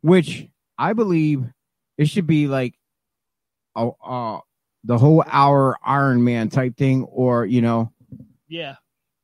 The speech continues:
Speaker 1: You know, 'cause right here they went the time limit draw for thirty minutes. Well, why thirty minutes? Let's go a whole hour and make it an Iron Man, which, which, uh, Omega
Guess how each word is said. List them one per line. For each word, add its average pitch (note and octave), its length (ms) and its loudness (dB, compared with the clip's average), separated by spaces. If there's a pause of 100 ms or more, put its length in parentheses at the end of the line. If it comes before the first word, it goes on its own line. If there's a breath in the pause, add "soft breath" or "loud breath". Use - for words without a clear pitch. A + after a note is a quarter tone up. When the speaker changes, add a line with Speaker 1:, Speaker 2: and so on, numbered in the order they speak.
(380)
Speaker 1:
You C3+ 100 0
know, C3 240 2
'cause C3 200 -2
right D#3+ 220 2
here E3+ 200 2
they D3+ 120 -2
went D3+ 380 -4
the B2 80 -6
time D#3 360 -4
limit D3 260 -4
draw D#3 520 2 (100)
for A#2+ 240 -4
thirty C#3+ 280 -4
minutes. D3+ 340 -2 (260)
Well, E3 180 -4
why A#3 200 2
thirty A3 280 -2
minutes? A#3+ 340 -2
Let's D3+ 220 -6
go E3+ 240 4
a D#3 40 4
whole F3 220 2
hour F3 540 2 (840)
and C#3+ 140 -2
make D3+ 140 -2
it D3+ 80 -4
an C3 60 -6
Iron F#3 240 -2
Man, E3 260 -4
which, G#3+ 420 0 (340)
which, G3+ 380 -4 (120)
uh, F3 480 -2 (640)
Omega F#3 680 -2